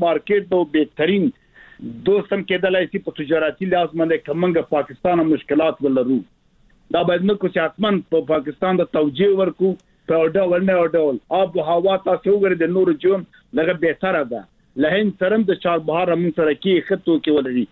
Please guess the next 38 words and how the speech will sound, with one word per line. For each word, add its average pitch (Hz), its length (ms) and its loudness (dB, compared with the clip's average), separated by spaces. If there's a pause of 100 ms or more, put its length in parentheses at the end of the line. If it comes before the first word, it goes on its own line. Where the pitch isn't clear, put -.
(360)
قیمت 185 360 2
یې 175 60 0
نه، 202 140 2 (260)
هغوی 175 340 2
نه 208 140 2
زیاتوي. 160 440 0
هغوی 214 180 0
ته 190 120 -2
تکلیف 165 340 -4
د 156 60 -2 (140)
قیمت 135 240 0
جوړیږي 120 520 0 (300)
چې 147 160 -2
صادرات 175 480 0
موږ 208 180 2
ورته 156 240 0
لیږو. 113 400 -2 (420)
ایران 175 340 2
لپاره 190 360 0
افغانستان 170 520 -2
ښه 190 160 -2
مارکیټ 185 500 0
ده 190 80 0
او 180 80 0
د 151 160 -8
توکو 170 260 0
د 135 100 0 (100)
پراسو. 202 540 0 (420)
بله 196 220 0
خبره 185 360 0
د 170 120 -2 (180)
چین 196 160 0
د 170 40 0
واخان. 156 580 0 (400)
کله 214 220 2
چې 185 120 -4 (120)
سفیر 202 380 0
راولېږه 208 500 2